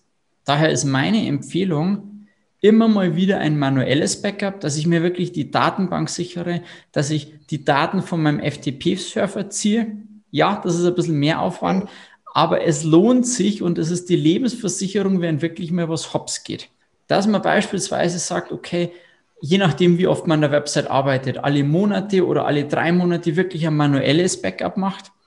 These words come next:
und über so ein Plugin lässt man's halt einmal in der Woche, alle zwei Wochen oder einmal am Tag. Das kommt halt immer darauf an, wie oft man Änderungen macht. Wenn man alle zwei Monate Änderungen macht, dann brauche ich nicht jeden Tag ein Backup machen. Hm.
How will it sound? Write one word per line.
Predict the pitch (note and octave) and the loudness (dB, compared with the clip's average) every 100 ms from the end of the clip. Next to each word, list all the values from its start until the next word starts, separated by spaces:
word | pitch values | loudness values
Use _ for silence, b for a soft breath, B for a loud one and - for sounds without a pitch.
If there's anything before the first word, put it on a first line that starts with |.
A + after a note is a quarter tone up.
| _ | _
und | - D#3+ E3+ E3 - _ _ - | 4 4 4 -2 -12 _ _ -2
über | E3+ E3+ | 0 2
so | - F3 | 2 0
ein | D3 D3+ | 0 0
Plugin | - C#3+ - F3+ G3+ | 0 -4 4 6 6
lässt | D3+ D#3 - | 4 0 -2
man's | E3 D3+ - | -4 -4 -2
halt | D3+ D3 | -2 0
einmal | - D#3+ D3 | 0 2 2
in | C#3+ C#3 | 2 0
der | C3 | 2
Woche, | E3 F3 - F#3 F3+ - - _ _ _ - | 0 0 -2 -2 -2 -6 -18 _ _ _ 0
alle | D3 D3+ | 2 2
zwei | - C3+ D3+ F3 | 0 2 2 4
Wochen | F3+ - - F3+ | 2 0 -2 0
oder | F3+ - F3+ F3 - | 0 0 2 2 2
einmal | D3+ E3+ D#3 D3+ | 2 2 2 0
am | C#3+ C#3+ | -2 -4
Tag. | - D#3 F3+ F3+ | -6 -2 0 0
Das | D3+ | -4
kommt | - F#3+ | -2 -2
halt | F3+ - | 0 0
immer | G3 F3 | 2 2
darauf | D#3 D3 | 0 0
an, | - F3 | 0 0
wie | E3 | 2
oft | D#3+ - | -2 -2
man | D3 C#3 | -2 2
Änderungen | E3+ E3 C3+ B2 | 2 2 2 2
macht. | B2+ B2 - | 2 0 -2
Wenn | C3+ | -2
man | C#3 C3 B B - | 0 -2 B B -10
alle | - D#3 D#3 | 2 2 2
zwei | - D3 | 2 2
Monate | D#3+ E3 D#3 D3+ | 4 2 2 2
Änderungen | C3+ F3 E3+ F3 E3 | 2 4 4 2 2
macht, | D#3 D#3 - | 2 0 0
dann | B2+ | 0
brauche | C#3 D3 | 2 2
ich | |
nicht | D3+ C#3 | 0 2
jeden | D3+ D#3 | 2 2
Tag | - C3+ | 0 0
ein | C3+ | 2
Backup | C#3+ C#3+ B2 | 2 0 -2
machen. | - - B2 | -4 -6 -6
Hm. | - B2+ | -4 -6